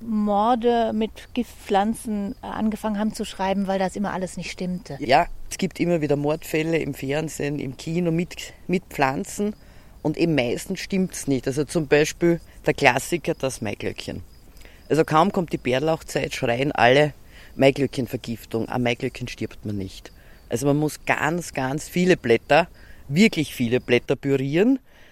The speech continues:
Speaker 2: Wirklich giftig bei Maiglöckchen sind die roten Beeren, aber bis die einmal kommen, ist jetzt die Bärlauchzeit schon weg. Aber wie gesagt, Klassiker sind immer Fingerhut und Maiglöckchen. Und da muss man schon viel Glück haben,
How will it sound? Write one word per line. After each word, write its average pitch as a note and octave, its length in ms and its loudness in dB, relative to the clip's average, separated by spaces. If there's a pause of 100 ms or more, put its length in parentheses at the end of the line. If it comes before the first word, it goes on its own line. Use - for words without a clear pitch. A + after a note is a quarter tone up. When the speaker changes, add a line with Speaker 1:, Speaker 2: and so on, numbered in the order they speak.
(340)
Speaker 2:
Wirklich A#3+ 420 0
giftig - 420 -4
bei D#3 100 0
Maiglöckchen C#3+ 580 0
sind D3 160 -4
die D3+ 80 2
roten C3 400 0
Beeren, A2+ 500 4
aber A2+ 160 0
bis - 220 -10
die E3+ 160 0
einmal D3 240 2
kommen, C#3 520 -2
ist - 280 -10
jetzt C3 280 -4
die C#3+ 60 -4
Bärlauchzeit B2+ 720 6
schon B2 240 2
weg. - 160 2 (540)
Aber D#3 140 6
wie G3+ 80 0
gesagt, F3+ 240 0
Klassiker D3+ 500 4
sind D#3 160 -6
immer E3 240 0
Fingerhut F3 880 -2
und C#3 320 -2
Maiglöckchen. A#2 760 -4
Und A#2+ 200 -4
da C#3+ 80 4
muss D#3 200 2
man E3+ 140 0
schon - 160 -10
viel G#3 360 -2
Glück - 420 -6
haben, D#3 320 2